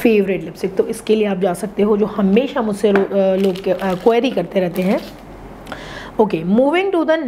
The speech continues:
next piece, which is so cute, जो मैं आपको दिखाती हूँ अभी। मैंने ना आपको बोला ना, मैं कुछ patches और कुछ buttons search कर रही थी, तो मुझे इतनी cute चीज़ मिली जो आपको भी बहुत पसंद आएगी। I think ये भी टेन के pieces में है।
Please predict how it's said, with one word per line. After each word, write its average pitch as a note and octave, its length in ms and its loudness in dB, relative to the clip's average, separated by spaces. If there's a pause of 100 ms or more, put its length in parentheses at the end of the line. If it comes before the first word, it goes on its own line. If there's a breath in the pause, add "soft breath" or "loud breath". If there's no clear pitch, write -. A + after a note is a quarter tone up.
(140)
next - 400 -2 (220)
piece, C4 340 2 (360)
which - 140 -6
is F#4+ 100 2 (340)
so G#4 160 2
cute, C#4 560 0
जो B3+ 80 0
मैं B3 100 0
आपको G3 180 2
दिखाती G#3 300 -2
हूँ F3 120 -4
अभी। D#3+ 100 -4 (960 loud breath)
मैंने C4+ 180 2
ना F#4+ 100 4
आपको E4+ 320 0
बोला D4 180 4
ना, G4+ 100 -6
मैं G4 140 -8
कुछ G4 160 -6
patches C#4 500 -2
और C#4 60 4
कुछ D4+ 280 -6 (100)
buttons C4+ 560 0
search A#3 560 0
कर A#3 160 0
रही A3 140 0
थी, D4+ 240 -2 (260 loud breath)
तो D4+ 80 0
मुझे D4+ 200 2
इतनी G#4+ 640 0
cute F#4+ 340 2
चीज़ D#4+ 260 0
मिली D#4 180 0
जो F4+ 80 2
आपको E4+ 180 -4
भी F4 120 -2
बहुत A#3 380 -2
पसंद C4+ 280 -2
आएगी। A#3 200 2
I C4 120 4
think C#4+ 180 -6
ये C4 100 0
भी D#4+ 120 2
टेन C4+ 380 -2
के D#4+ 120 -6
pieces C4+ 460 -4
में C#4 160 0
है। C4+ 300 -2